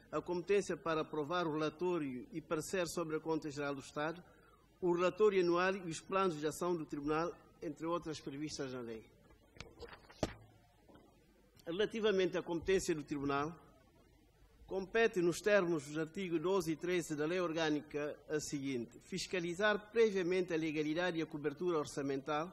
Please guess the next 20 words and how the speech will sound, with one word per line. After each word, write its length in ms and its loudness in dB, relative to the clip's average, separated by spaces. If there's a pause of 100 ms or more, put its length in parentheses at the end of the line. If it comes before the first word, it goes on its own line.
(580)
dos 300 -4
atos 360 2
e 40 -2
contratos 640 0
de 80 -10
que 100 -12
resulte 420 -6
receita 400 -2
ou 80 -4
despesas 460 -4
para 220 -4
alguma 280 -4
das 180 -6
entidades 580 -4
acima 340 -8
referidas. 600 -12 (1300)
Julgar 520 2
as 140 0
respectivas 560 -4
contas 580 -2